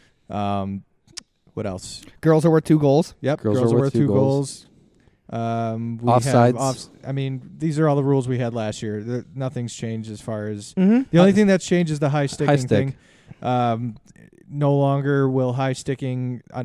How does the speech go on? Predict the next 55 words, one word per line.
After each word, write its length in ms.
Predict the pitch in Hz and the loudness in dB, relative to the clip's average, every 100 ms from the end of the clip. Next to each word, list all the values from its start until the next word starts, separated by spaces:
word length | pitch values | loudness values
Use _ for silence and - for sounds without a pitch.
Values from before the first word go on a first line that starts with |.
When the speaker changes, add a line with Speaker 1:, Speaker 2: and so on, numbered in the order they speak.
| - | -8
Speaker 1:
non-dangerous 880 | 131 120 131 131 127 127 117 117 - | -6 -4 -4 -4 -4 -4 -4 -6 -4
high 180 | 117 | -6
sticking, 420 | 110 - 107 113 110 | -6 -8 -10 -8 -6
meaning, 280 | 113 113 | -6 -6
like, 240 | 110 104 - | -8 -10 -8
you're 120 | 117 | -6
running 340 | 113 120 120 117 | -4 -4 -4 -8
to 60 | |
chase 280 | 110 127 117 | -8 -8 -8
a 100 | 117 113 | -10 -8
loose 280 | 131 123 - | -6 -6 -6
ball 220 | 120 117 | -6 -6
down 200 | 117 117 | -6 -6
in 60 | |
the 80 | 110 | -8
corner 320 | 107 120 117 | -8 -6 -6
by 220 | 107 110 113 | -4 -4 -6
yourself 540 | 110 104 127 113 107 | -8 -8 -6 -6 -6
and 120 | 113 | -6
your 80 | 101 | -6
stick 280 | 101 123 - | -6 -10 -8
comes 220 | 117 107 | -8 -8
above 240 | 104 107 | -6 -6
your 120 | 104 101 | -4 -4
waist. 260 | 107 95 | -4 -6
That's 200 | 127 117 | -8 -10
no 100 | 135 | -10
longer 240 | 123 113 107 | -10 -8 -6
gonna 120 | 107 | -6
be 100 | 107 | -6
a 20 | |
two-minute 240 | - 117 123 | -8 -6 0
Speaker 2:
And 80 | |
I've 60 | 160 196 | 0 4
Speaker 1:
penalty. 40 | |
Speaker 2:
told 180 | 208 185 | 4 4
this 120 | 170 | 2
story 260 | - 143 139 | 4 4 4
Speaker 1:
It's 60 | |
just 80 | 120 | 2
Speaker 2:
a 20 | |
Speaker 1:
gonna 60 | 123 | -2
be 80 | 113 | -4
a 60 | |
stoppage 560 | 104 - 110 110 110 104 | -6 -4 -4 -2 -4 -6
and 180 | 98 107 | -8 -8
a 40 | |
face-off. 460 | - 98 - - 107 | -8 -10 -10 -12 -4
Speaker 2:
I've 120 | 160 | 2
told 160 | 190 165 | 2 2
this 80 | |
story 200 | - 151 | 2 2
a 40 | 127 | 2
bunch, 320 | 135 123 - | -2 -6 -6
but 200 | 113 - | -8 -8